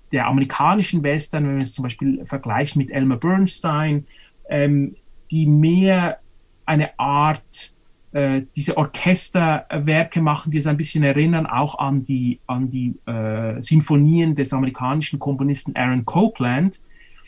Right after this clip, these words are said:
dann ist dieser Sound der Italo-Western,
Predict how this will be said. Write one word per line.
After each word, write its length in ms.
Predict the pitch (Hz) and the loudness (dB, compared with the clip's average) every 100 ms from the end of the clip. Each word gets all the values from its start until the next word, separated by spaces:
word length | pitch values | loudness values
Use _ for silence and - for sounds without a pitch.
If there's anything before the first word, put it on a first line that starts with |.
| - | -6
dann 140 | - 175 | -2 0
ist 400 | - - - - - - - - | 2 0 -2 -10 -20 -20 -8 -2
dieser 480 | 156 147 131 117 - _ _ _ _ - - - | 0 0 0 -2 -6 _ _ _ _ -20 -20 -6
Sound 540 | - - - 202 190 - | -2 0 4 4 2 0
der 160 | 123 196 | -2 0
Italo-Western, 1120 | 220 226 208 143 113 151 - 190 214 233 | 0 2 2 2 0 -2 -2 -2 0 -2